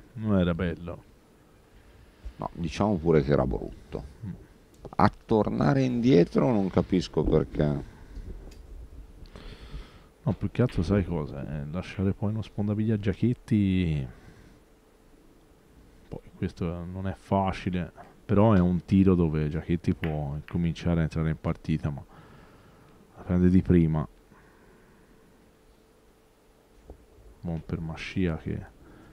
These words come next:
Speaker 1: che adesso ha un'altra opportunità di angolo a girare, volendo, potendo fare anche il pallino da quattro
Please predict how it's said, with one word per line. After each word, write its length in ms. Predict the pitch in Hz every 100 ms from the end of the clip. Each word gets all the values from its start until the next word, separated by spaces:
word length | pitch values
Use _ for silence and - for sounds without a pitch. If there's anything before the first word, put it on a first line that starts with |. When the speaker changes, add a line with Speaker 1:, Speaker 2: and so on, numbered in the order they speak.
| - - _ _ _
Speaker 1:
che 160 | - 92
adesso 400 | 87 85 - 85
ha 80 | 101
un'altra 480 | 98 92 92 87 95
opportunità 760 | 80 90 - 98 92 87 80 64 -
di 240 | 82 85
angolo 840 | 85 87 82 85 82 80 78 - -
a 120 | 95
girare, 640 | 87 98 92 82 80 80 - - - - - - - - - - - -
volendo, 420 | 92 90 92 90
potendo 600 | 85 - 95 92 104 95 87
fare 280 | 92 90
anche 260 | 87 87 -
il 60 | 85
pallino 360 | 92 92 95
da 100 | 113
quattro 640 | - - 71 65 - -